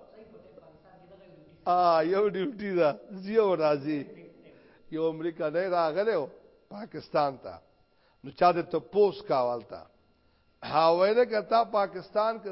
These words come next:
څه زده کړه؟ ویله نور خو مې ډېر څه نه زده کړي، خو دا دوه څیزونه مې زده کړل ډېر. وی یو څه؟ وی یو دا بجلي لاړه، بجلي راړه. <laughs> پړق بجلي وه، پړق بجلي او غیب وه. او دویم دا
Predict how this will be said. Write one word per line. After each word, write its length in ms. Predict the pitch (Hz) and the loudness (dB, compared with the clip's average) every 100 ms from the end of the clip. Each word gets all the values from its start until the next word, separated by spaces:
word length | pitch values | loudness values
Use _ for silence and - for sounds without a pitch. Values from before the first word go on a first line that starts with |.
| 165 | -8
څه 80 | 233 233 | -8 -6
زده 160 | 185 165 | -6 -6
کړه؟ 260 | 151 123 80 _ _ _ _ _ _ - | -8 -12 -14 _ _ _ _ _ _ -2
ویله 320 | 147 208 240 | 4 6 6
نور 240 | 233 240 202 | 4 -4 -4
خو 80 | 214 | -8
مې 140 | 214 | -6
ډېر 160 | 220 233 | -8 -8
څه 140 | 214 | -10
نه 200 | 220 254 | -8 -10
زده 160 | 240 247 | -6 -6
کړي، 280 | 202 226 208 | -6 -10 -8
خو 120 | 151 175 | -8 -6
دا 180 | 175 | -6
دوه 160 | 170 214 | -6 -8
څیزونه 400 | 175 151 175 160 | -10 -12 -8 -8
مې 140 | 151 127 | -8 -10
زده 160 | 123 147 | -6 -8
کړل 280 | - 110 123 | -8 -16 -8
ډېر. 200 | 151 123 - _ _ _ _ _ _ _ | -8 -8 -14 _ _ _ _ _ _ _
وی 160 | 139 165 180 | -6 -4 -2
یو 120 | 185 170 | -4 -6
څه؟ 220 | - 233 247 - - _ _ - | -2 -2 -2 -10 -20 _ _ -4
وی 140 | 160 | 0
یو 260 | 180 220 226 | 2 2 2
دا 180 | 220 240 247 151 143 | 4 4 2 -4 -8
بجلي 280 | 185 196 | -8 -6
لاړه، 320 | 196 214 196 170 | 0 2 2 -2
بجلي 260 | 151 156 151 | -4 -4 0
راړه. 320 | 151 143 131 - _ _ - 185 - | 0 0 -6 -14 _ _ -18 -16 -14
<laughs> 640 | - - _ - _ _ | -18 -20 _ -20 _ _
پړق 240 | 175 240 226 190 | 2 2 2 -4
بجلي 260 | 196 196 | -6 -6
وه، 220 | 254 240 220 | 0 2 0
پړق 180 | 202 208 190 | -4 -6 -6
بجلي 240 | 175 175 - | -8 -8 -4
او 120 | 165 165 160 156 | -2 -2 -4 -6
غیب 200 | 160 151 | -4 -4
وه. 220 | 135 104 82 _ _ _ _ _ - | -6 -10 -14 _ _ _ _ _ 2
او 200 | 170 180 | 2 2
دویم 340 | 175 247 254 | 0 0 -2
دا 140 | 254 | -4